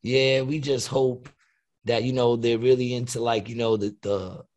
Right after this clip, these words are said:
the original techniques of breakdancing and don't get blown away by all the amazing <laughs> shit these guys are gonna do." 'Cause they knew they,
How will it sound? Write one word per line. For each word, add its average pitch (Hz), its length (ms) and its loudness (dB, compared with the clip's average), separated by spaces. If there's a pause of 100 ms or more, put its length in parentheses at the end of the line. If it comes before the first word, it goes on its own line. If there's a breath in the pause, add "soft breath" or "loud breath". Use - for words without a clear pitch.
(220)
the 101 100 -2
original 117 480 2
techniques 123 920 -4 (340)
of 113 140 0
breakdancing 110 1080 -2 (440 soft breath)
and 101 320 0
don't 117 180 2
get 110 220 4
blown 110 240 0
away 113 280 4
by 101 180 2
all 110 160 6
the 98 160 -2
amazing 110 460 0
<laughs> - 0 -
shit - 520 0
these 110 180 -6
guys - 380 0
are 180 40 4
gonna 180 280 2
do." 180 400 4
'Cause - 160 -12
they 151 160 -2
knew 151 220 -6
they, 135 180 0